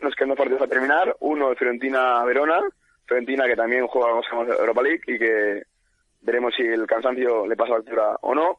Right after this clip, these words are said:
Y después tenemos el clásico de Italia, el derbi entre el Inter y el Milan,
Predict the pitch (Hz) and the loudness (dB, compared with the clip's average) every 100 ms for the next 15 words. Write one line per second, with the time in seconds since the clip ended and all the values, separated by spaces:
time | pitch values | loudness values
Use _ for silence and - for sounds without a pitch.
0 | - 156 156 156 156 147 156 170 175 - | -4 -2 0 0 0 2 2 0 -4 -12
1 | - - - - - 123 117 - 135 135 | -20 -20 -20 -20 -4 -2 -2 0 0 0
2 | 135 123 131 127 120 139 147 151 - 123 | 0 0 2 2 2 2 2 0 2 2
3 | 139 143 156 175 - 120 113 117 117 117 | 2 2 0 -2 -2 -2 0 2 2 0
4 | 139 135 147 151 131 120 127 139 160 | -2 0 0 2 0 -2 -2 0 -2